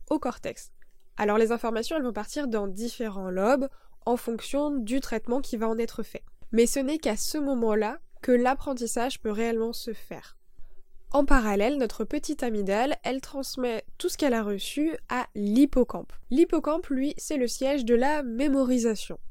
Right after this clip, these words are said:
Ce qui fait que cette situation va être retenue par l'individu et que le comportement qu'il aura adopté sera mémorisé pour ensuite, en fonction du traitement qu'aura fait le cortex,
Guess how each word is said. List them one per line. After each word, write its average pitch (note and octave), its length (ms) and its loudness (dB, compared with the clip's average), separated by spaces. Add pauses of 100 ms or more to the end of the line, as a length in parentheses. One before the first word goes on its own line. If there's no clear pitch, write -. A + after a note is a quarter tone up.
(200)
Ce - 140 -14
qui B3 180 -2
fait C#4+ 280 2
que - 300 0
cette - 260 -4
situation B3 760 -2
va F#3+ 180 -6
être - 280 -12
retenue B3+ 420 0
par A3 220 -2
l'individu G3 720 -4
et A#3 120 -4
que - 120 0
le A3+ 360 6
comportement C4 600 -4
qu'il A#3 240 -6
aura F#3+ 240 -6 (100)
adopté B3+ 580 0 (220)
sera - 360 -6
mémorisé A3+ 720 0 (280)
pour C#4 260 -4
ensuite, - 640 -2 (180)
en G#3 80 -4
fonction B3 380 -2
du A#3 100 0
traitement B3 480 -4
qu'aura G3+ 320 -4
fait A3 320 -6 (160)
le A#3+ 160 2
cortex, - 540 -6